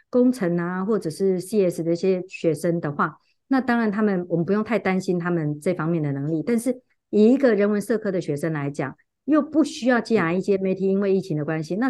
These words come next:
怎么去判断这个学生他的竞争力？那我其实更惊讶的是，不是只有 U San Diego，其实有很多学校都是如此，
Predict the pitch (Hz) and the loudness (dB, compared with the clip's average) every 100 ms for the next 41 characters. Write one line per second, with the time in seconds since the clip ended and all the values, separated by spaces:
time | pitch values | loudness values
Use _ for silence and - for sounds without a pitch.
0 | 262 - 170 160 269 254 220 220 202 208 | -4 -2 0 0 -2 0 0 0 0 0
1 | 170 - 147 147 170 175 - _ _ - | 0 0 -4 0 -2 -2 -8 _ _ -6
2 | 202 180 156 151 208 175 165 170 160 - | -2 0 0 0 0 0 0 0 -2 -8
3 | _ _ 320 294 - 214 190 196 254 254 | _ _ 0 0 4 6 6 2 -2 -2
4 | 247 262 220 220 220 202 180 220 - 190 | 2 2 4 2 2 2 0 -4 -2 -2
5 | 262 - 175 180 151 143 160 202 196 185 | -2 2 2 4 2 0 0 0 2 0
6 | 151 156 160 147 175 208 185 170 151 147 | 2 2 0 -2 -4 -2 -2 0 -2 0
7 | 175 156 147 156 147 165 147 139 139 - | 0 -2 -4 -4 -4 -4 -4 -6 -8 -14
8 | - | -16